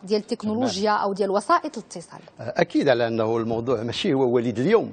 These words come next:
Speaker 2: فقط على أنه الوسائل والتقنيات الجديدة للاتصال والإعلام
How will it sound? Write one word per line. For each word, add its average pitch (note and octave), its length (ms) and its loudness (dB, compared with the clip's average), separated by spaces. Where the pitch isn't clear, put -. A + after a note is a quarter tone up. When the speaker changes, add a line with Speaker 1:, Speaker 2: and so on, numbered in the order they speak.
Speaker 2:
فقط - 360 0
على D#3+ 140 2
أنه C#3+ 260 0
الوسائل B2+ 600 2
والتقنيات C3 640 0
الجديدة A#2 420 2
للاتصال A#2 520 0
والإعلام D3+ 500 0